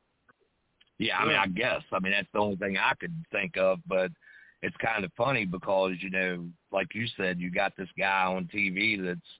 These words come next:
Speaker 1: that's yelling stuff and this and that and, you know,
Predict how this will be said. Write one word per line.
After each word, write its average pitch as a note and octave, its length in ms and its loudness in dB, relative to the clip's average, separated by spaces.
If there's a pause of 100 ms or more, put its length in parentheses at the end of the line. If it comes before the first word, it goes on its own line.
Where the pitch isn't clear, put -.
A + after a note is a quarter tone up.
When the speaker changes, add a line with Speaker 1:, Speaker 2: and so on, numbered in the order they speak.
(560)
Speaker 1:
that's F2+ 280 0 (140)
yelling G2 500 4
stuff G2 280 2
and F2 120 -6
this G2 200 -2
and E2+ 100 -10
that G2 380 0
and, F#2 140 -4
you F#2+ 120 2
know, F2+ 240 2